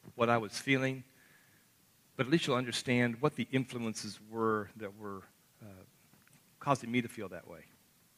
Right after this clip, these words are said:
In the fall of two thousand eight, I was working for Chevron Corporation as an instructional designer and a training project manager. I've been working on developing and managing the training for this, uh,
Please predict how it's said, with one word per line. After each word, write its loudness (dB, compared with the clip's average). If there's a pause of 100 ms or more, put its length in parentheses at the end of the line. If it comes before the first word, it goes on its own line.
(1900)
In -10
the -6
fall 4
of 2
two -4
thousand 6
eight, 2 (340)
I 4
was 0
working -4
for -4
Chevron 2
Corporation -2 (420)
as -2
an -6
instructional -2
designer -2 (520)
and -8
a -10
training 2
project -2
manager. -2 (760)
I've 2
been -2
working 2
on 2
developing 2
and -6
managing 0
the -10
training -4
for -10
this, -10
uh, -10